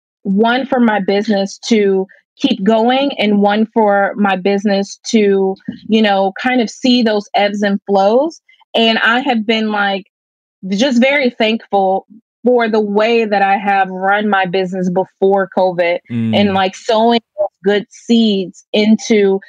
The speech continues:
Speaker 1: other vendors or into venues because they didn't forget about me. So I can't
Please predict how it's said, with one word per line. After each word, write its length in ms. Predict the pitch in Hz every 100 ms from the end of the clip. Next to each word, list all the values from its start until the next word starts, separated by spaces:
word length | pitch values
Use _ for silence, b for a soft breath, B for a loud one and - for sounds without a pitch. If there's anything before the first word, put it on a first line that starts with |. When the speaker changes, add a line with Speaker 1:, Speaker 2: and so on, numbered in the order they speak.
| B -
Speaker 1:
other 240 | 202 190 180
vendors 500 | 208 220 196 190 190
or 120 | 185
into 640 | 202 220 214 - 208 190 185 b -
venues 640 | 190 247 254 220 185 185 -
because 500 | 208 233 202 190 185 _ _ _ _
they 260 | - 185 240
didn't 200 | 247 233
forget 300 | 214 196 214
about 300 | 208 175 -
me. 220 | 165 190 -
So 100 | 226
I 180 | 208 220
can't 480 | - - 233 226